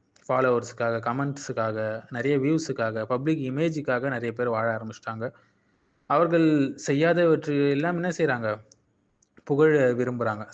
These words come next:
செ-, செஞ்சிருக்கவே மாட்டாங்க, அதுக்கெல்லாம் புகழ் விரும்பக்கூடியவங்களா ஆயிட்டாங்க.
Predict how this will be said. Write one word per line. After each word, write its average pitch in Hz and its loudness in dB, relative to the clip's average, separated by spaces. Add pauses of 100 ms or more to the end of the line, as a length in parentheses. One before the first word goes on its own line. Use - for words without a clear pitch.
(120)
செ-, 113 -8
செஞ்சிருக்கவே 151 -2
மாட்டாங்க, 151 0
அதுக்கெல்லாம் 151 -2
புகழ் 131 -2
விரும்பக்கூடியவங்களா 117 -4
ஆயிட்டாங்க. 113 -14